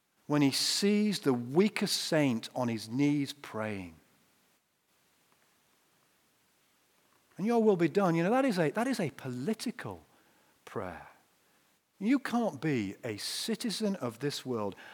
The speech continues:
and not long for God to take charge. If you and I, from,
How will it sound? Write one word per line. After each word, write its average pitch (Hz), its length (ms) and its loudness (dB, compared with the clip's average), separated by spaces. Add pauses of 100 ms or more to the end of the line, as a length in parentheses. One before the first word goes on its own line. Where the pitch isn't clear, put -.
and 147 160 2
not 214 320 4
long 135 680 0 (280)
for - 180 -6
God 139 400 -2
to 120 100 -10
take 117 300 -8
charge. - 800 -10
If - 160 -6
you 247 140 6
and 196 80 8
I, 190 160 10
from, 156 220 4